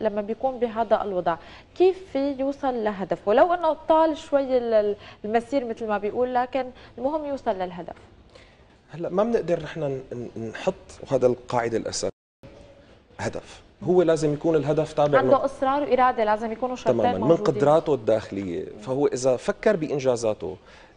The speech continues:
Speaker 2: قدر يحط هذا الهدف، قدر يتوجه لهدفه بطريقة أفضل، هون نحن دائما بنساعد الشباب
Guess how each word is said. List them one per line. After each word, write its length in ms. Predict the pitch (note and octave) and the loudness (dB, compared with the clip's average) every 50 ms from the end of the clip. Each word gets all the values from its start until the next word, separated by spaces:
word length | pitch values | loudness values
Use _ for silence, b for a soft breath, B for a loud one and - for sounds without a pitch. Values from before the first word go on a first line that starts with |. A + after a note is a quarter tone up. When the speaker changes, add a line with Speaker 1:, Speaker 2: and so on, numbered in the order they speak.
| B - | B 2
Speaker 2:
قدر 200 | F#3 G3+ A3+ G#3 | 4 4 4 4
يحط 260 | - - G3 - D#3 | 2 -4 -8 -6 -4
هذا 180 | D3+ C#3 B2 | -4 0 0
الهدف، 460 | A2 G#2+ G#2+ F#2 F2 F2 G2 G#2+ - - | 0 -2 -2 -2 -2 -2 -4 -4 -8 -8
قدر 220 | - D3 F#3 F3 D3+ | -2 0 2 2 2
يتوجه 500 | D#3 D3 - F3 F3+ E3+ E3 F#3 F3 E3 | 0 -4 -2 -2 -2 0 0 0 0 0
لهدفه 420 | D#3+ D#3 D#3 D#3+ D3+ D#3+ - D#3 | 0 -2 -2 0 -2 -2 -2 -4
بطريقة 420 | D3 - C3+ C3+ D3+ C#3+ G2 F#2 A2 | -6 -4 -2 -2 0 0 0 0 -2
أفضل، 400 | C3+ A#2+ G2+ F2 E2 F2+ A#2 B2+ | -4 -4 -2 0 0 0 0 0
هون 240 | C#3+ G3 B3 B3+ | 2 2 2 2
نحن 240 | A#3 A3+ - G#3+ G3 | 2 -2 -2 -2 -2
دائما 320 | F3+ G3+ G3 G#3 G3+ G3 F3 | 0 0 0 2 2 2 2
بنساعد 680 | F3 D#3+ D3 D3 C#3+ C3+ - - F#3+ G3+ F#3 F3+ E3 | 2 0 -2 -4 -4 -2 0 2 2 2 2 0 -2
الشباب 440 | D#3 - - C3 B2+ B2 A2 B2+ | -4 -4 -4 -2 0 2 2 0